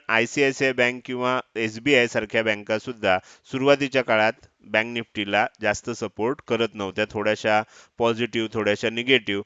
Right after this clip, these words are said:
शेवटी दोन्ही बँकांमध्ये पॉझिटिव्ह, अ, मूव्हमेंट झाल्यामुळे मग आपल्याला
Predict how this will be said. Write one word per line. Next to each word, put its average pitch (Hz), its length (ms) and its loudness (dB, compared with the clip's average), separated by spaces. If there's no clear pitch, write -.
शेवटी 143 420 2
दोन्ही 143 340 0
बँकांमध्ये 123 640 -2
पॉझिटिव्ह, 113 760 -4
अ, 110 180 2
मूव्हमेंट 117 420 -8
झाल्यामुळे 110 600 0
मग 147 260 0
आपल्याला 123 540 2